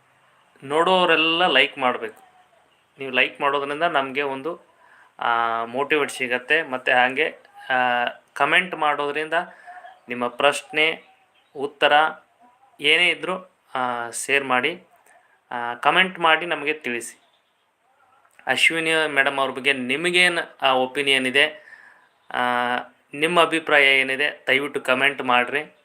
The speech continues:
ಆ, ನಾನು ಸೋಷಿಯಲ್ ಮೀಡಿಯಾದಲ್ಲಿ ಏನೆಲ್ಲ ಅವ್ರ ಬಗ್ಗೆ ಒಂದು, ಆ, ಬಿಗ್ ಬಾಸ್ ಬ-, ಪ್ರತಿಯೊಬ್ಬರ ಬಗ್ಗೆ ಏನೆಲ್ಲ ಸೋಷಿಯಲ್ ಮೀಡಿಯಾದಲ್ಲಿ ನಡೀತಾ ಇದೆ, ಆ, ನಾನು ಪ್ರತಿಯೊಂದನ್ನು ನಿಮಗೆ ಇಲ್ಲಿ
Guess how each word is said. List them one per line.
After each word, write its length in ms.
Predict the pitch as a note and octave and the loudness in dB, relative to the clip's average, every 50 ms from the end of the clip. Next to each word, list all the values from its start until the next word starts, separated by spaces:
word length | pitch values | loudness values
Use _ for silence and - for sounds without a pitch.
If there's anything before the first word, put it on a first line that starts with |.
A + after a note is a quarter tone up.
| _ _ _ _ _ _ _ _ _ _ _ _ _ _ _ _ _ _ _ | _ _ _ _ _ _ _ _ _ _ _ _ _ _ _ _ _ _ _
ಆ, 180 | - A#2 A#2+ A#2 | -6 -4 -4 -2
ನಾನು 380 | A#2 B2 C3 C#3+ D3+ D#3 D#3 D3+ | 2 4 4 4 4 0 -4 -6
ಸೋಷಿಯಲ್ 460 | - - C#3+ C#3+ C#3 - D#3+ D#3 D#3 | -8 -8 -8 -8 -4 -2 -2 -2 -2
ಮೀಡಿಯಾದಲ್ಲಿ 560 | D#3 D3 C#3+ D3 D3 C#3 C#3 C3+ C#3 C3+ B2 | 0 2 2 4 4 2 0 -2 -2 -2 0
ಏನೆಲ್ಲ 480 | B2 C3+ C#3+ D#3 D#3+ D#3+ E3 E3+ E3+ E3 | 2 2 4 4 4 4 6 6 6 6
ಅವ್ರ 160 | D3 C#3 C3+ | 4 2 -2
ಬಗ್ಗೆ 340 | B2+ C3+ C3 B2 C3+ D3 C#3+ | -6 -10 -8 -4 -2 -2 -2
ಒಂದು, 540 | C#3 C3+ C3 B2+ B2+ C3+ C3+ C3+ - _ | -2 -4 -8 -8 -10 -10 -12 -12 -16 _
ಆ, 360 | - C#3 C3 B2+ B2 B2 B2 A#2 - - | -10 -4 -2 0 2 2 0 0 -2 -6
ಬಿಗ್ 240 | B2+ B2 C3+ C#3+ - | -10 -10 -10 -2 2
ಬಾಸ್ 260 | E3+ F3 E3+ D#3+ - | 2 2 2 2 0
ಬ-, 240 | D3+ D3+ D3 C3+ A#2+ | 0 2 2 2 2
ಪ್ರತಿಯೊಬ್ಬರ 580 | - - - B2+ B2 - D3+ D#3 D3 C#3 C#3+ | 0 0 -4 -4 -2 0 0 -2 0 -2 -4
ಬಗ್ಗೆ 320 | C#3+ C3+ D3 C#3+ D#3 D#3+ D3 | -4 -4 -2 2 4 4 4
ಏನೆಲ್ಲ 500 | C3 C3 C3+ C#3 C#3 C#3+ C#3+ C#3 - - | 4 4 2 2 2 2 2 0 0 -4
ಸೋಷಿಯಲ್ 440 | C#3 - - C3 - - C#3+ C3+ C3+ | -12 -12 -12 -10 -2 -2 -2 -2 0
ಮೀಡಿಯಾದಲ್ಲಿ 420 | C3+ B2+ C3 B2+ B2+ B2+ C3 B2+ | 0 0 2 0 0 -2 -2 -2
ನಡೀತಾ 380 | A#2+ A2+ A#2+ B2 B2+ B2+ C3+ B2+ | 0 0 0 0 2 2 2 4
ಇದೆ, 460 | B2+ C#3+ D#3+ D#3 - - - - - - - - - _ - | 4 2 0 -2 -4 -12 -20 -20 -20 -20 -20 -20 -20 _ -2
ಆ, 240 | A#2+ A#2+ A#2+ A#2+ B2 | 0 2 2 2 2
ನಾನು 300 | B2 A#2+ A#2+ A#2+ B2 - | 2 2 0 0 -2 -4
ಪ್ರತಿಯೊಂದನ್ನು 720 | B2+ C3+ C3 - D#3 D#3 D3+ D3 D3 C#3+ D3 D3+ E3 F#3 | -4 -4 -2 -2 -4 -2 -2 -4 -4 -2 -2 0 2 2
ನಿಮಗೆ 500 | F#3 F3 C#3+ C#3 C#3 C#3 E3+ F3+ F#3 - - | 2 0 -2 -4 -2 -2 -2 -2 -2 -6 -12
ಇಲ್ಲಿ 380 | C#3+ C3 B2+ C3+ C#3 C#3+ - | -10 -4 0 0 0 0 -4